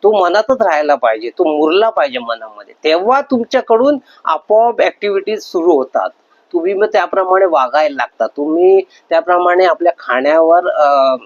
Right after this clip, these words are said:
कंट्रोल करायला लागता. "व तेलकट नको, हे नको, ते नको," अशा प्रकारे तुम्ही ते स्वतःहून स्वतःला फिट बनवता. तर, अ, मी सांगितलेली ही टेक्निक वापरून बघा, याला बोलतात ॲफर्मेशन टेक्निक,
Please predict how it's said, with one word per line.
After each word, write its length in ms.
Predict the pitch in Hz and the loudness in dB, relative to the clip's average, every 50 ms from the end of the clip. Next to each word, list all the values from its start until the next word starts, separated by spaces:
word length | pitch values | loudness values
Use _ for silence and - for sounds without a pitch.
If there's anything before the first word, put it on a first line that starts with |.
| 95 _ | -10 _
कंट्रोल 400 | - 151 151 131 - 165 175 175 | -2 -2 -2 -4 -4 -4 -2 -2
करायला 340 | 151 - 147 131 139 127 127 | -2 -2 -2 0 0 -2 -2
लागता. 380 | 120 107 107 - - - 107 98 - _ _ _ _ _ _ - | -2 -6 -6 -6 -6 -6 -6 -6 -8 _ _ _ _ _ _ -8
"व 120 | 147 147 160 | -4 -2 -2
तेलकट 500 | 160 160 160 170 160 156 147 - 185 170 - | -2 0 -2 -2 -2 0 0 -2 -2 -2 -2
नको, 180 | 165 - 165 | -2 -2 0
हे 160 | 156 147 143 151 | 0 0 0 0
नको, 300 | 156 156 147 - 156 151 | -2 -2 -2 -2 -4 -4
ते 240 | - 156 147 147 | -2 -2 -2 -2
नको," 260 | 147 147 143 - - 147 | 0 -2 -4 -2 0 -2
अशा 220 | 139 - - 170 | -2 0 -4 -4
प्रकारे 400 | - - 170 - - 175 170 - | -2 -2 -2 0 0 -2 0 0
तुम्ही 180 | 185 175 185 185 185 | -2 -2 0 0 2
ते 120 | 240 254 247 | 0 0 0
स्वतःहून 680 | 254 - 180 170 - _ - 226 226 240 262 285 294 | -2 -2 -4 -4 -4 _ -2 -2 0 0 0 0 -2
स्वतःला 440 | 185 - 208 202 - 220 214 226 240 | 0 0 0 0 2 0 0 0 -2
फिट 340 | - - - 214 196 170 | -4 -2 -2 -2 -2 -2
बनवता. 440 | 160 - 131 117 110 101 - - 95 - _ _ _ _ _ _ _ _ _ _ _ _ _ - - _ _ _ - | 0 -2 -2 -4 -4 -14 -14 -12 -14 -14 _ _ _ _ _ _ _ _ _ _ _ _ _ -20 -20 _ _ _ -2
तर, 160 | 190 180 170 | -2 0 2
अ, 400 | 175 170 175 170 170 165 165 165 160 165 | 4 4 4 4 4 4 4 2 0 0
मी 240 | 165 175 180 185 | -2 2 2 2
सांगितलेली 560 | 185 - 175 156 156 156 165 165 170 165 160 151 | 2 0 -2 -4 -4 -4 -4 -2 -2 -2 -2 -2
ही 140 | 139 156 | -4 -6
टेक्निक 440 | 151 - - 143 139 - 160 165 160 | -6 -2 -2 -2 -2 0 -2 0 2
वापरून 440 | 151 147 135 131 - 160 180 180 170 | 2 2 0 0 -2 -2 -2 0 2
बघा, 220 | 160 160 151 165 160 | 0 0 2 2 0
याला 240 | 143 135 143 151 151 | 0 0 0 0 -2
बोलतात 240 | 147 151 - 175 165 - | -2 -2 -2 -2 -2 -2
ॲफर्मेशन 600 | 135 127 - - 156 156 160 156 143 - 170 156 - - | -4 -4 -2 -2 -2 -2 -2 -4 -2 -2 -4 -4 -4 -4
टेक्निक, 400 | 143 135 - - 143 151 175 | -4 -4 -4 -4 -4 -4 -4